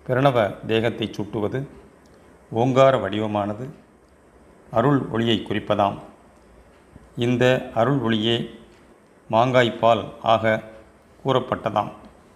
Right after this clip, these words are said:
பால் என்ற சொல்லுக்கு அறிவு விளக்க ஜோதிப்பால் என்று பொருள் காண்பர் உண்மை கண்டோர்.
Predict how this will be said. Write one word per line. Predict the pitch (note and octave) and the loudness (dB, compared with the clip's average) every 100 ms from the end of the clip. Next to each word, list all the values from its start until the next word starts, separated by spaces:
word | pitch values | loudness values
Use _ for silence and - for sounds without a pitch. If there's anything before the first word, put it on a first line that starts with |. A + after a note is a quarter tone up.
| - - _ - - - - - - - - - | -20 -20 _ -20 -20 -20 -20 -20 -20 -20 -20 -10
பால் | C3+ C3+ D3+ D3 | 2 4 4 -2
என்ற | D3 A#2 | -6 -6
சொல்லுக்கு | A2 A#2+ A2+ A#2 C3+ B2+ C3 | -4 -4 -4 -4 -4 -4 -4
அறிவு | - A2 C#3 | -4 0 0
விளக்க | A#2 A2 - A2 A#2 - | 2 0 0 -2 -2 -6
ஜோதிப்பால் | G2+ A2+ B2 B2+ B2 A#2+ A#2 | -2 -2 -2 -4 0 0 0
என்று | - A2 G#2 A#2 | -4 -4 -2 -4
பொருள் | A2+ A2+ A2+ | -2 -4 -2
காண்பர் | G2+ G2+ G#2+ - - - - - - | -2 -2 -4 -6 -16 -20 -20 -20 -12
உண்மை | G#2+ G#2+ B2 | -6 -2 0
கண்டோர். | F#2+ F#2 F#2 G#3 | -2 -4 -2 -2